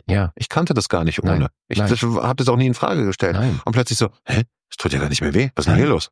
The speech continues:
Speaker 1: Nein. Nein, nein, nein, nein, nein. Also jetzt erst ab zehnten Stock so ein bisschen, äh, im Po, also an anderer Stellen, aber das sind die Muskeln.
Speaker 2: Zehnten Stock?
Speaker 1: Ja.
Speaker 2: Wo gehst du denn in den zehnten Stock?
Speaker 1: Na ja, Gründelhochhäuser.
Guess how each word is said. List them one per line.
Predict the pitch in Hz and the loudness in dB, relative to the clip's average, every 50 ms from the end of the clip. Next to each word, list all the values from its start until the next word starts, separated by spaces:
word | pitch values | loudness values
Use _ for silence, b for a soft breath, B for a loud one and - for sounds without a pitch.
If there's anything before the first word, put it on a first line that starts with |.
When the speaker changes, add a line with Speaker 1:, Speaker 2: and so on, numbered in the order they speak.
| _ - | _ -2
Speaker 1:
Nein. | 92 110 156 131 76 64 - _ _ _ _ _ _ _ _ _ _ | -2 0 0 0 -2 -4 -8 _ _ _ _ _ _ _ _ _ _
Nein, | - 98 143 165 | -4 -2 0 0
nein, | 170 170 | 2 2
nein, | 160 156 156 | 2 0 0
nein, | 151 151 | 0 0
nein. | 147 147 113 82 | 0 0 0 0
Also | - 92 92 110 | 0 0 2 2
jetzt | 107 120 - - | 2 2 0 0
erst | - 110 135 - | -2 -2 0 -2
ab | 123 - - | -2 -4 -2
zehnten | - 139 131 - 117 | -2 -2 0 2 0
Stock | 110 - - 135 135 - | 0 0 -2 -2 -2 -2
so | - 107 | -2 -2
ein | 98 | 0
bisschen, | - 131 - - 123 107 | 0 -2 -2 -2 -2 0
äh, | 95 101 98 98 98 | 0 0 0 0 -2
im | - - 107 104 | 0 0 0 -2
Po, | - - 123 127 165 196 180 | 0 -2 -2 0 2 2 2
also | - 104 98 101 | 2 0 0 0
an | 92 76 | 0 0
anderer | 98 113 104 98 | 0 0 -2 -2
Stellen, | - - 101 101 127 170 175 | -2 -2 -2 0 2 0 0
aber | 117 85 - | 0 0 0
das | 95 101 98 | -2 0 0
sind | - 113 | 0 0
die | 113 | 2
Muskeln. | 117 135 165 - - - 113 113 - - _ _ _ _ _ _ _ _ | 2 2 0 0 -2 -2 -4 -4 -6 -10 _ _ _ _ _ _ _ _
Speaker 2:
Zehnten | - - 127 110 - 95 | 0 2 2 2 2 0
Stock? | - - 80 76 - - _ _ _ _ | 0 0 -2 -4 -4 -8 _ _ _ _
Speaker 1:
Ja. | - 113 104 78 - - _ _ _ _ - | -2 0 0 0 -4 -10 _ _ _ _ -2
Speaker 2:
Wo | - 104 | -2 0
gehst | 95 101 95 - - | 2 0 0 2 2
du | 123 | 2
denn | 117 | 2
in | 104 98 | 0 0
den | 95 | 0
zehnten | - 117 107 95 95 85 | 0 0 0 0 -2 0
Stock? | - - 95 - _ _ _ _ | 0 0 -2 -2 _ _ _ _
Speaker 1:
Na | 98 90 | 0 0
ja, | 87 | 0
Gründelhochhäuser. | 78 - 87 82 87 113 107 95 - - 80 76 69 78 76 - | 0 0 0 0 2 0 0 -2 -2 -2 -4 -2 -2 -4 -6 -6